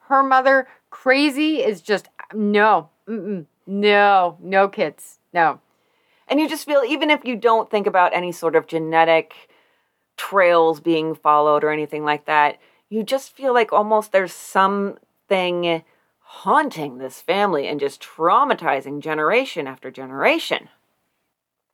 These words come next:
Speaker 2: Yeah, like, even if you're, you're not thinking about mental illness, you know, i-, it's entirely possible, for all we know, that Helen Tiernan's mother was not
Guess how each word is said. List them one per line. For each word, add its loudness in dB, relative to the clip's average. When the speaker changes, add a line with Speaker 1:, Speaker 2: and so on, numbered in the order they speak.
Speaker 2:
Yeah, -2
like, 2
even 2
if 2
you're, -2
you're 2
not 2
thinking -4
about 0
mental -4
illness, 0
you -10
know, 2
i-, 0
it's 0
entirely 0
possible, 0
for 0
all 2
we -6
know, 2
that 0
Helen 0
Tiernan's 0
mother 2
was 0
not 0